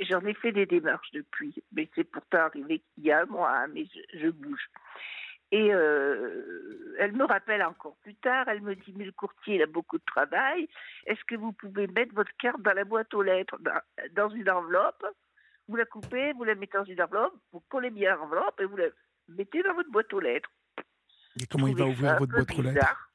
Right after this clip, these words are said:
Speaker 2: Ah oui.
Speaker 1: Ah ben, ils ont des passes.
Speaker 2: D'accord.
Speaker 1: Et j'ai regardé sur Amazon, il y a des passes. Ils vendent des passes boîte aux lettres.
Speaker 2: Ah ouais, carrément.
Speaker 1: Donc, je... Oui, je les, je, parce que je fais des recherches, bien sûr, j'aurais pu être détective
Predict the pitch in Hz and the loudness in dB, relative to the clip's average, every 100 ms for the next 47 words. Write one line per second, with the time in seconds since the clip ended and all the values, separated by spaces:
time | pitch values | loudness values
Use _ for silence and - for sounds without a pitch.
0 | _ _ _ 104 104 165 240 _ - - | _ _ _ -10 -4 -4 -6 _ -20 -20
1 | _ 175 170 170 147 139 131 - 240 - | _ -2 2 0 0 -6 -8 -14 -16 -16
2 | - - 262 - _ 131 127 131 147 254 | -20 -20 -20 -20 _ -6 -6 -4 -6 -6
3 | - - _ _ _ 180 170 - 165 170 | -14 -18 _ _ _ 0 2 0 2 2
4 | 175 254 - - 170 165 170 196 196 170 | 0 -4 -6 -2 0 0 0 0 2 0
5 | 147 - 190 202 - - - _ _ _ | 0 -6 -6 -8 -12 -20 -20 _ _ _
6 | - 185 170 165 185 156 - 151 - 131 | -10 -4 0 0 0 -4 -4 -6 -2 -4
7 | - 107 139 - - - _ _ _ - | -4 -6 -8 -10 -14 -20 _ _ _ -4
8 | 190 185 - 185 170 147 180 - 160 147 | 0 0 2 0 2 2 2 0 -4 0
9 | - - _ _ _ 180 202 196 226 233 | 0 -2 _ _ _ -2 0 0 -2 -2
10 | - - 196 185 190 190 185 190 - 202 | -4 -4 -2 0 0 0 -2 -2 0 4
11 | 180 - - 156 320 214 202 - - 202 | 4 2 2 2 4 2 0 0 -4 -4
12 | - - - 185 202 - - 196 220 208 | -6 -10 0 2 2 0 0 0 0 -4
13 | - - - 240 | -4 -4 -4 -4